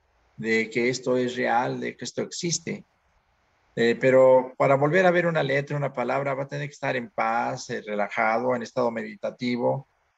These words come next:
y pues no tiene tiempo para estar en eso. Pero no es necesario ver con los ojos vendados para ser un excelente instructor.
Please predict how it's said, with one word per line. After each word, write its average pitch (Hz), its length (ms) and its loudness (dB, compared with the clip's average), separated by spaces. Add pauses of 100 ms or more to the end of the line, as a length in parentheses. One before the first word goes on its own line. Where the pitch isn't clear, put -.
(640)
y 135 200 4
pues 131 260 2
no 151 160 0
tiene 160 280 -2
tiempo 170 320 0
para 147 160 2
estar 160 240 -2
en 160 160 -4
eso. - 360 -6 (1000)
Pero 139 200 2
no 156 100 2
es 180 60 2
necesario 156 380 0
ver 147 120 -2
con 131 100 -8
los 123 120 -8
ojos 143 160 -4
vendados 139 320 0
para 117 180 -4
ser 131 180 -6
un 127 100 -6
excelente 117 420 -6
instructor. 98 520 -12